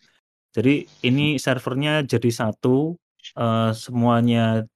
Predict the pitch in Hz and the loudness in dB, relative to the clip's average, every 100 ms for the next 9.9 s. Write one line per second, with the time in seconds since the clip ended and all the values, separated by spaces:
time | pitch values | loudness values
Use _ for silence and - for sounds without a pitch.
0 | - 113 110 113 113 120 117 113 - 113 | -4 -4 -2 -6 -4 -2 -2 -4 -6 -6
1 | 107 120 110 127 123 117 120 120 123 123 | -4 -4 -2 -2 -4 -2 0 0 -2 -2
2 | 117 113 113 110 117 113 113 110 110 107 | -4 -2 -2 -2 0 0 0 2 2 2
3 | 107 113 113 120 131 120 113 131 170 _ | 0 -4 -6 -4 -2 0 0 -2 -4 _
4 | _ _ _ - 113 113 113 110 113 107 | _ _ _ -4 -2 0 -2 0 0 0
5 | - 120 143 185 _ _ _ 110 110 151 | -2 -4 -4 -8 _ _ _ -8 -4 -4
6 | 117 120 120 120 117 98 95 - - 104 | -2 -2 0 2 2 0 -6 -10 -10 -4
7 | 104 131 123 117 113 120 131 110 - _ | 0 0 0 0 -2 -2 -2 -2 -6 _
8 | 104 110 110 107 107 110 110 107 110 113 | -10 -8 -8 -8 -6 -4 -2 -4 -4 -6
9 | 113 120 117 113 101 120 117 113 | -6 -8 -4 -4 -4 -4 -6 -8